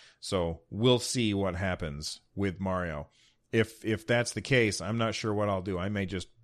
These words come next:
buy it on the eShop and return it to Amazon, but I probably won't do that because I share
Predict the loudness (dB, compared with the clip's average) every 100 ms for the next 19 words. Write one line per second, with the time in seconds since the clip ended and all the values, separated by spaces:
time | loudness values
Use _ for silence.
0 | -4 0 2 0 -2 -4 -4 -4 -2 -4
1 | -4 -8 -4 -4 -4 -4 -6 -4 -4 -4
2 | -4 -6 -2 2 2 0 -16 -20 -20 -20
3 | -20 -20 -20 -20 -20 -20 _ _ -8 -8
4 | -6 -6 -2 0 0 0 2 2 0 -2
5 | 0 0 0 -2 0 2 4 6 6 6
6 | 2 -4 -10 -4 -2 4 6 8 4 0